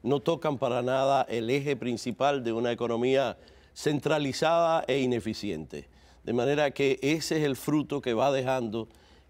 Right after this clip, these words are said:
esas mínimas reformas superficiales o periféricas y aumenta el desconcierto, la incertidumbre, eh, incluso el nivel de protesta,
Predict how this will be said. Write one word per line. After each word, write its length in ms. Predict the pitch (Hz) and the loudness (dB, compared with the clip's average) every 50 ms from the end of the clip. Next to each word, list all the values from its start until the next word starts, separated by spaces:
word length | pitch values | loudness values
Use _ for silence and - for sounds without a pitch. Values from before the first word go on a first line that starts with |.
| _ - | _ -2
esas 840 | 123 143 143 127 - 156 139 139 135 131 127 120 117 107 - - - - | -2 0 -2 -2 0 2 2 4 4 4 4 2 0 -2 -4 -6 -6 -2
mínimas 580 | 123 147 175 180 165 151 135 120 110 104 101 | 0 2 4 4 4 4 4 2 0 0 -2
reformas 520 | 117 113 - - 120 131 120 117 123 113 - | -4 -6 -4 -2 -2 -2 0 -2 -4 -4 -6
superficiales 760 | 113 104 - 107 - - 104 - - 135 143 147 151 117 | -8 -6 -6 -6 -6 -8 -8 -2 0 0 2 2 2 0
o 80 | 110 110 | -2 -2
periféricas 760 | 120 110 110 101 85 143 143 131 123 101 113 113 - - - _ _ - - - - - - - _ - | -2 -4 -4 -4 -2 0 0 0 0 -2 -4 -6 -6 -8 -16 _ _ -20 -20 -20 -20 -20 -20 -12 _ -4
y 500 | 151 165 165 165 165 160 156 151 139 - - | -2 -2 0 0 2 2 2 0 0 -2 0
aumenta 800 | - 147 143 143 135 139 147 175 208 190 151 117 - 110 104 107 | 2 2 2 2 2 2 2 4 4 2 0 0 0 -2 0 0
el 260 | 107 104 101 98 98 | -2 -4 -4 -6 -6
desconcierto, 1040 | 95 110 101 - - 113 110 110 - - 131 147 151 135 123 - - 120 117 117 - - - - - - | -6 -6 -8 -6 -6 -6 -6 -4 -4 -4 -2 0 0 -2 -4 -6 -6 -6 -4 -4 -6 -10 -20 -20 -10 -4
la 140 | - 113 | -2 -2
incertidumbre, 1040 | 113 117 - 123 110 98 - - 113 110 127 143 143 135 123 110 110 107 110 110 - - - - - - - _ _ - | -2 -2 -2 -2 -4 -2 -2 -2 -2 0 2 2 2 2 0 -2 -2 -4 -6 -8 -10 -14 -20 -20 -20 -20 -20 _ _ -10
eh, 380 | - - 101 107 113 110 107 - - | -6 -4 -4 -2 -2 -4 -4 -6 -6
incluso 800 | - 135 131 123 127 - 160 202 247 226 - - - 117 107 - | -4 -2 -2 -2 -2 0 0 2 2 2 0 0 0 -2 0 0
el 180 | 123 120 120 | -2 -2 -2
nivel 420 | 120 120 120 113 131 139 151 151 123 | -2 0 0 2 2 2 2 2 0
de 120 | 127 127 | 0 -2
protesta, 880 | - 110 107 110 98 - 127 151 147 139 - - - 120 113 120 - | 0 -2 -6 -6 -4 -2 0 0 0 -2 -6 -6 -4 -2 -2 -2 -4